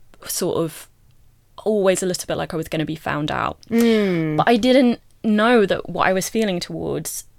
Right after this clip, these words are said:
Speaker 1: people was, like, a crush necessarily.
Speaker 2: Yeah.
Speaker 1: And I also didn't realise that other people weren't feeling like that.
Speaker 2: Yes,
Speaker 1: So I just
Speaker 2: right.
Speaker 1: kind of thought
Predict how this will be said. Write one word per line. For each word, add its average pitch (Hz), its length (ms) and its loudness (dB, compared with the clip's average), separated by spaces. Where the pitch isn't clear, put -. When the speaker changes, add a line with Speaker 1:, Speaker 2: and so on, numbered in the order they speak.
Speaker 1:
people - 640 -8
was, 190 220 -2
like, 208 160 -4
a 208 60 -2
crush - 440 -6
necessarily. 349 500 2
Speaker 2:
Yeah. 220 460 8
Speaker 1:
And 302 80 4
I 320 120 6
also 359 260 2
didn't 240 240 2
realise 247 320 4
that - 140 -4
other 277 180 2
people 269 400 -2
weren't 240 300 0
feeling 254 340 -2
like - 240 -2
that. - 260 -2
Speaker 2:
Yes, 240 240 4
Speaker 1:
So 254 80 4
I 269 120 4
just 226 200 6
Speaker 2:
right. 190 280 4
Speaker 1:
kind 277 240 2
of 254 100 0
thought 220 460 -2